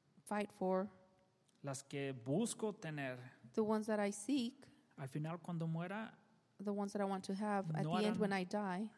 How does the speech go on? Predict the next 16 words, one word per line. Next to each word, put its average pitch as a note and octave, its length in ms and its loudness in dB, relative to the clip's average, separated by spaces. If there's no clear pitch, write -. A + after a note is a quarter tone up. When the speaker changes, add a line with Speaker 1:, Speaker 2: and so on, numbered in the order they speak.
Speaker 2:
no D3 140 -2
harán E3 260 -2
nada, D#3 420 0
ah, C#3 720 -4
por C#3 120 -4
la C3+ 80 -2
vida E3 220 -6
eterna. F3 360 -12
Speaker 1:
there G#3 180 4
is G3+ 140 -2
nothing, G3 500 -2
um, F3 500 -6
that's F3 220 -8
eternal E3 420 -6
but F3 120 -2
life. F3 280 -6